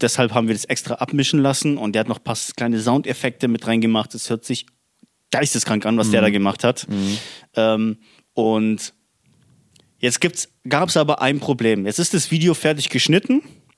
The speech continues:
Speaker 1: alles ist fertig. Ähm, du kannst es in deinem Programm anschauen. Wenn du's aber rausrenderst, können wir es auf unserem, kannst du es nicht auf einem normalen P C anschauen, weil's eine Datei ist.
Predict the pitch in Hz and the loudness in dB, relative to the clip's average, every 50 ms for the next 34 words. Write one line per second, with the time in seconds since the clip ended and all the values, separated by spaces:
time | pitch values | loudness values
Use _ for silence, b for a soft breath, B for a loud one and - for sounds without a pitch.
0 | _ - - - 156 185 247 240 - 262 - - - 127 123 123 - 175 226 254 | _ -20 -4 0 2 2 2 2 2 0 0 2 2 2 2 2 2 0 -2 -2
1 | - - - _ _ B B B B B B B B B B B B B B B | -4 -8 -10 _ _ B B B B B B B B B B B B B B B
2 | - 135 123 123 127 127 127 - 147 - - - 170 180 196 - - 220 220 - | 0 2 4 4 4 2 0 -2 -2 -4 -2 0 0 0 0 0 0 0 -2 -2
3 | - - 156 135 131 131 123 123 180 143 120 - - - 113 123 165 202 220 - | -2 -2 0 2 4 4 4 4 4 2 0 0 -2 0 2 2 2 2 0 0
4 | - - 117 123 - - - 160 165 190 240 269 - - _ _ _ _ _ _ | 0 0 2 2 2 2 2 4 4 4 4 2 0 -4 _ _ _ _ _ _
5 | _ _ _ _ _ - - - - 123 139 147 131 - 123 131 127 135 123 123 | _ _ _ _ _ -20 -12 -4 0 2 4 4 4 2 2 2 2 2 2 2
6 | 120 127 151 208 220 - - - - 113 117 113 117 135 190 - - - - - | 2 2 4 4 2 0 0 0 0 2 4 4 4 2 2 0 -4 -8 -10 -10
7 | - - 196 202 196 151 139 147 147 175 - - - 123 - - - 165 175 170 | -4 -2 0 0 2 2 2 2 2 0 0 -2 -6 -8 -6 -4 -2 0 0 2
8 | 170 160 170 170 170 175 b b b b b b _ - - 165 165 - 160 - | 2 2 2 0 0 -2 b b b b b b _ -2 -2 0 0 0 0 0
9 | - 160 - 151 135 - 131 - 139 123 120 113 107 113 123 139 151 156 151 - | 0 -2 -2 -2 -2 -2 0 2 2 4 4 4 6 6 6 6 4 2 0 -2
10 | - - - - - 123 123 - 104 113 - - - 104 98 98 B B B B | -4 -4 -2 0 0 0 2 2 0 0 0 0 0 0 0 0 B B B B
11 | B B - 107 107 104 - 120 117 120 117 120 110 - - - - 127 120 117 | B B -2 0 0 0 -2 -2 -2 -2 0 -2 -2 -2 -2 -2 0 2 2 0
12 | - - - - - - | 0 -4 -6 -10 -10 -14